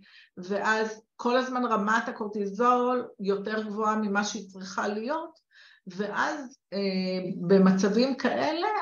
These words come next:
אנחנו, אה, פוגעים למעשה, אה, במוח שלנו. עכשיו, אה, לסיכום הדברים שמעודדים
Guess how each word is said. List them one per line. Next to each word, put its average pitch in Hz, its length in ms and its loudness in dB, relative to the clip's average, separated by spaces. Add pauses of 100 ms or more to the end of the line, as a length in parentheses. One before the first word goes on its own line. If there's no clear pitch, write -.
(140)
אנחנו, 202 840 4 (300)
אה, 190 240 4 (140)
פוגעים 226 460 0
למעשה, 196 800 -6 (380)
אה, 180 380 0
במוח 170 480 -2
שלנו. 151 600 -8 (360)
עכשיו, 202 440 4 (260)
אה, 175 840 6
לסיכום 226 560 4
הדברים 226 480 -2
שמעודדים 190 840 -4